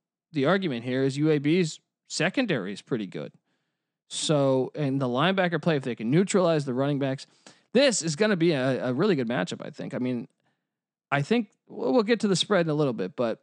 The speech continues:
another thing to, to, to note is Central Arkansas's kicker, Hayden Ray, was three for three on field goals. It's good to have your kicker kicking that good. Now, when we look at the defensive side of the ball for the Bears,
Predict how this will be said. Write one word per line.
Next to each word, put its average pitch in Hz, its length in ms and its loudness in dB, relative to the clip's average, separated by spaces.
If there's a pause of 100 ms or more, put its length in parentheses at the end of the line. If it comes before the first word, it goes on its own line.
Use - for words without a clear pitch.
another 226 260 4
thing 220 180 2
to, 165 120 2
to, 160 200 0
to 147 160 -2
note 147 320 2
is - 80 -4
Central 196 280 -2
Arkansas's 160 440 -2
kicker, - 360 -8
Hayden 190 560 -2
Ray, 185 200 0
was 113 180 -4
three 262 320 -2
for 123 200 -6
three 220 640 -2 (880)
on 147 200 0
field 214 280 -2
goals. - 340 -14 (760)
It's - 120 -20
good 156 140 0
to 143 80 -2
have 156 160 0
your 120 80 -6
kicker 165 280 -4
kicking 147 420 -2
that 143 420 -4
good. 151 300 -2
Now, 123 160 0
when 123 180 0
we 147 140 2
look 175 240 2
at 180 100 -2
the 147 80 -6
defensive 185 540 -2
side 170 240 0
of 143 40 -4
the 143 80 -2
ball 143 220 0
for 143 140 -4
the 127 120 -2
Bears, 135 480 0